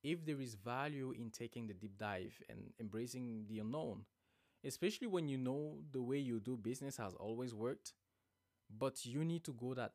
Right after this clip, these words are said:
extra mile. But the conventional methods aren't cutting it out. I know this episode wasn't that long, but it was merely an introduction as to who I am and some of the things I've done in the past. If you have any questions, reach out to me on LinkedIn.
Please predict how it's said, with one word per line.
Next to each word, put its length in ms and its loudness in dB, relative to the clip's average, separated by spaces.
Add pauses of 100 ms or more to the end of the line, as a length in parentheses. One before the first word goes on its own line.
extra 380 0
mile. 680 -2
But 80 -6
the 80 -2
conventional 640 0
methods 760 0
aren't 320 2
cutting 380 -2
it 120 -2
out. 340 -2 (400)
I 80 -2
know 120 2
this 180 0
episode 360 -2
wasn't 240 0
that 180 0
long, 400 4
but 100 0
it 80 0
was 200 2
merely 400 4
an 160 2
introduction 720 -2
as 200 0
to 120 -10
who 320 -4
I 100 0 (100)
am 300 -2
and 400 -6 (440)
some 200 -2
of 80 -2
the 80 2
things 300 -4
I've 140 -4
done 140 -2
in 100 -4
the 60 -4
past. 340 -4 (280)
If 160 -4
you 60 4
have 100 6
any 140 2
questions, 760 -2
reach 200 -6
out 140 0
to 80 -4
me 100 -2
on 160 -2
LinkedIn. 380 -4